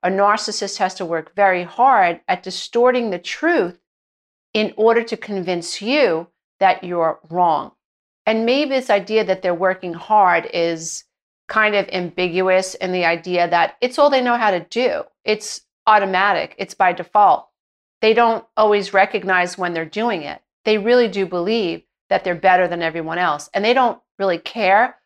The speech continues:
what you think. And they very quickly dismiss you if they feel criticized by you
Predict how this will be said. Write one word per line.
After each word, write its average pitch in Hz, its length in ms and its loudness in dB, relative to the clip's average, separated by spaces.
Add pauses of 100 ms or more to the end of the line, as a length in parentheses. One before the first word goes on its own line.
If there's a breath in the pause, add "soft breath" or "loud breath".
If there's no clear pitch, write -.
(160)
what 208 140 -6
you 226 120 -2
think. 262 460 -2 (560)
And 185 380 -2
they 202 120 2
very 202 300 2
quickly 202 420 -4
dismiss 190 560 -6
you 302 320 -2 (340)
if 202 140 -6
they 202 100 -2
feel 196 240 -2
criticized 214 640 -2
by 233 140 0
you 277 340 -2